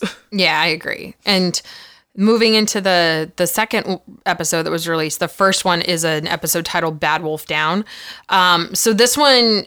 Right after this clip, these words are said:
Speaker 2: is centered around World War Two. There's a group of resistance fighters that end up getting trapped in a building, um, and they're trying to,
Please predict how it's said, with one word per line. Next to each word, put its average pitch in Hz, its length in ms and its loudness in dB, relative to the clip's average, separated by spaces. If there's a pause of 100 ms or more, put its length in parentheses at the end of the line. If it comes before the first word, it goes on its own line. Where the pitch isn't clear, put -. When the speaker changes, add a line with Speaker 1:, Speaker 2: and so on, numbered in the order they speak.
Speaker 2:
is 196 540 2
centered 202 720 0
around 170 760 2
World 170 320 0
War 170 180 2
Two. 165 520 -2 (260)
There's 180 360 0 (100)
a 190 100 -2
group 175 400 -2 (140)
of 175 260 2
resistance 170 540 -2
fighters 160 480 0
that 160 280 -2
end 170 140 -4
up 165 140 -4
getting 170 180 -2
trapped 160 400 -2
in 170 100 -6
a 160 40 -6
building, 156 580 -6 (380)
um, 160 420 -2 (100)
and 185 160 0
they're 170 140 2
trying 175 720 0
to, 165 840 -2